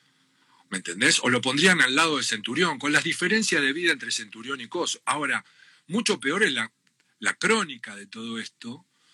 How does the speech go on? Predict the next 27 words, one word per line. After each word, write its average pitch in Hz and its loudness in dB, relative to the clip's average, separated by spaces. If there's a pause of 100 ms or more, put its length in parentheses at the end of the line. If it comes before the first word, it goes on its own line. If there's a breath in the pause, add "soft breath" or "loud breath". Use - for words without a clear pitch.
(600 soft breath)
porque 120 0
referencian 151 2
la 139 0
crónica 165 0
en 123 2
el 156 0
ídolo 139 0
y 120 -4
pierden 170 0
de 139 4
vista 170 2
de 120 2
que 185 0
ese 156 2
ídolo, 120 0 (540)
viviendo 160 2
su 285 0
vida, 110 0 (320 soft breath)
lo 117 -6
mataron 123 0
a 107 -2
palazo, 127 -2
boludo, 113 -8 (840 loud breath)
para 120 6
afanarle 175 2
una 123 2
bicicleta, - 0